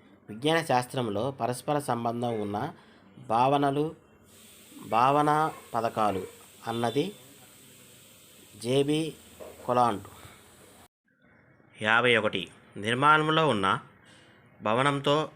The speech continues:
విజ్ఞాన శాస్త్రాన్ని పోల్చింది ఎవరు? హెన్రీ పోయింకేర్,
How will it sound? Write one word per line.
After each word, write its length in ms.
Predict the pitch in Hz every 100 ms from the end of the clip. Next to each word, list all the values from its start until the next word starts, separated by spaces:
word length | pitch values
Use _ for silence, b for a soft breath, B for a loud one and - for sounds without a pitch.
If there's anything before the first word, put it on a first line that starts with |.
| -
విజ్ఞాన 440 | 104 107 135 147
శాస్త్రాన్ని 680 | 143 127 127 135 127 131 147
పోల్చింది 680 | 120 113 110 110 101 90 - - _ -
ఎవరు? 480 | 101 101 92 82 - _ B B B B B B - 113
హెన్రీ 320 | 120 135 147
పోయింకేర్, 720 | 143 127 127 127 123 120 131